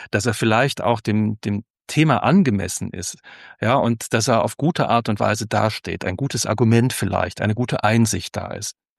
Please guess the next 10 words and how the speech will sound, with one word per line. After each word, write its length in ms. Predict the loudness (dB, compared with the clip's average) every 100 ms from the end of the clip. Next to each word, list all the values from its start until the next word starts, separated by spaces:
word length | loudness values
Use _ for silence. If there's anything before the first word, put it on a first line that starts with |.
| _ -20 -20 -20 -6
Und 200 | 0 2 2
dann 200 | 4 4
führt 360 | 2 2 4 4
noch 140 | 2
das 280 | 0 -2 -2
dritte 360 | 2 2 2 2
Element 420 | 2 2 0 -4
des 80 | -4
Schönheitsbegriffs, 920 | -4 -2 -4 -4 -6 -2 -2 -2 0
nämlich 280 | 0 0